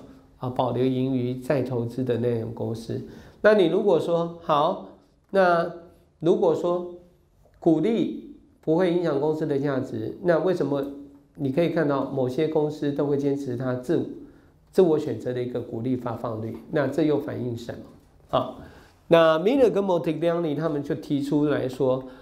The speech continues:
这些公司会去坚守某一个股利发放政策，可能是为了迎合他们的顾客。所谓的顾客当然不是真的顾客哈，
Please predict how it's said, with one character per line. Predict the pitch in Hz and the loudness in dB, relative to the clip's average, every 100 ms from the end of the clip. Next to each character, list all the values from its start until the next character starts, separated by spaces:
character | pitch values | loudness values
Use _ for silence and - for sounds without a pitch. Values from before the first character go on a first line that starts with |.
| - _ | -20 _
这 | 233 226 | 4 4
些 | 214 220 208 208 202 208 | 4 2 4 4 2 -2
公 | 208 202 | 2 2
司 | 202 202 202 | 2 0 0
会 | 202 202 170 | 2 0 0
去 | 185 | -2
坚 | - 185 | 2 2
守 | 180 170 | 2 0
某 | 135 135 | 2 0
一 | |
个 | 143 156 | 2 0
股 | 139 131 | 0 -2
利 | 160 | 0
发 | 151 156 | 0 -2
放 | 160 139 | -2 -2
政 | 143 147 | -2 -2
策， | 143 | -2
可 | 135 139 | -2 -2
能 | 123 127 | 0 0
是 | 160 | 0
为 | 147 165 135 | 0 2 2
了 | 127 | 0
迎 | 135 139 160 | -2 -2 -2
合 | 135 131 | 0 -2
他 | 139 143 | 0 -2
们 | 131 120 | -2 -2
的 | 117 117 113 - | -4 -6 -6 -4
顾 | 180 131 | 0 0
客。 | 123 - 131 - - - _ | 0 -2 -4 -4 -10 -20 _
所 | - | 4
谓 | 196 | 4
的 | 208 | 4
顾 | 190 202 | 2 -2
客 | - 165 | 2 2
当 | 165 | 2
然 | 156 | 0
不 | 147 | -2
是 | 135 156 | -4 -2
真 | 156 151 | 0 0
的 | 131 | 0
顾 | - 151 123 | -2 -2 -2
客 | - 131 127 | -2 -2 -2
哈， | 139 120 | -6 -8